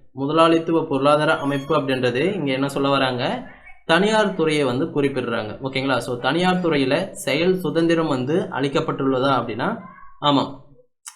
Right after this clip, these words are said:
ஓகேங்களா? அதாவது, தனியார் துறை என்பது சுதந்திரமாக தான் வந்து செயல்படுகின்றது. ஓகேங்களா?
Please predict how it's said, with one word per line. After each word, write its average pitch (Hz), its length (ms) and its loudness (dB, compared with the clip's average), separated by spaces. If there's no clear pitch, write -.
ஓகேங்களா? 135 400 0
அதாவது, 131 520 2
தனியார் 151 320 2
துறை 151 200 0
என்பது 143 520 2
சுதந்திரமாக 160 760 2
தான் 160 140 4
வந்து 139 240 0
செயல்படுகின்றது. 123 1000 0
ஓகேங்களா? 135 540 -2